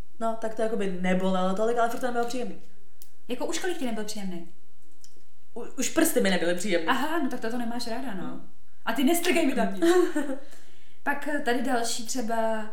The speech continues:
Speaker 2: tip, správně umýt a uvolnit se.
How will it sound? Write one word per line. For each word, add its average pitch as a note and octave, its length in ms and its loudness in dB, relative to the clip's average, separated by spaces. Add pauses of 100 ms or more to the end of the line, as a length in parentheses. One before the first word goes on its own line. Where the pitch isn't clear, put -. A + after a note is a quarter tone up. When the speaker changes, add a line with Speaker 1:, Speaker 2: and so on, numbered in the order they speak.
(260)
Speaker 2:
tip, B3+ 300 0
správně B3+ 680 0 (100)
umýt A3 420 0
a B3 220 -2
uvolnit A#3 560 0
se. E3+ 160 -2